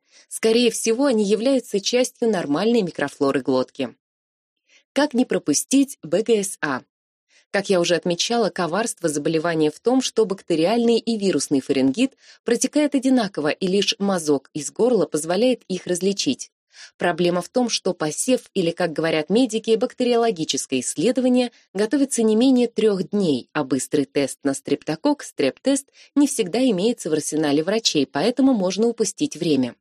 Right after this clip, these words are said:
Вот почему врачи в мире договорились ориентироваться на четыре признака того, что инфекция вызвана именно Б Г С А. Наличие налёта на миндалинах, температура тела выше тридцати восьми и трёх градусов Цельсия,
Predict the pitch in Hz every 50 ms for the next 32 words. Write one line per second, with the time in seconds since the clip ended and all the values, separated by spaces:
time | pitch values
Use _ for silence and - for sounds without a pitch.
0 | _ _ _ _ _ - - _ _ 233 240 311 - - 247 226 - 247 254 254
1 | 226 190 185 175 170 - - 240 196 143 143 175 233 277 277 220 - - - 170
2 | 165 180 214 269 247 220 - - - - 175 160 151 151 147 - 277 285 269 233
3 | 254 240 - - 233 220 208 202 - - 180 170 - - 277 277 - - - 220
4 | 196 156 - 139 131 - 131 - 143 139 - 151 233 269 - - - _ - -
5 | - - 269 226 180 - - 165 170 180 - - - 277 262 196 170 220 226 214
6 | 233 247 240 240 240 - - - 190 233 254 254 240 233 233 202 165 160 156 -
7 | 156 156 151 - - - 147 135 120 - _ _ _ _ _ _ _ _ _ _
8 | _ 202 208 190 214 247 294 294 - - 269 262 226 214 196 196 214 262 269 -
9 | 254 220 233 240 226 208 190 170 156 151 139 131 131 151 165 170 - _ _ _
10 | - - _ _ - 202 202 208 220 214 208 208 - 233 240 226 - - 285 294
11 | 262 254 220 240 262 - - 226 - 226 220 214 - 226 202 - 269 240 233 214
12 | 208 - 233 233 226 202 196 - 185 196 202 214 202 160 156 151 139 127 123 -
13 | 139 - - - - 147 131 127 - - - 160 165 160